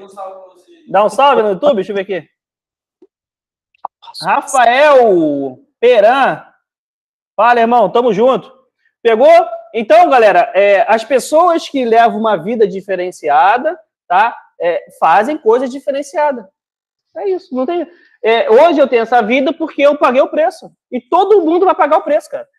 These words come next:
Se vo-, pega qualquer pessoa com uma história de sucesso, esse cara pagou, irmão. Não tem como.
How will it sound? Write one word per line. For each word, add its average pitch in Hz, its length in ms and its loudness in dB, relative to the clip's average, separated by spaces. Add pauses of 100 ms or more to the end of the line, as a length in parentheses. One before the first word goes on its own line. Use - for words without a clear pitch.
(160)
Se - 80 -8
vo-, 247 360 -2
pega 294 260 2
qualquer 349 400 -2
pessoa 269 340 0
com 262 60 -12
uma 247 100 -6
história 262 340 -2
de - 80 -16
sucesso, 262 540 -4 (460)
esse 269 420 0
cara 302 280 2
pagou, 320 500 2
irmão. 156 340 -10 (920)
Não 415 100 -12
tem 508 220 -6
como. 480 420 -2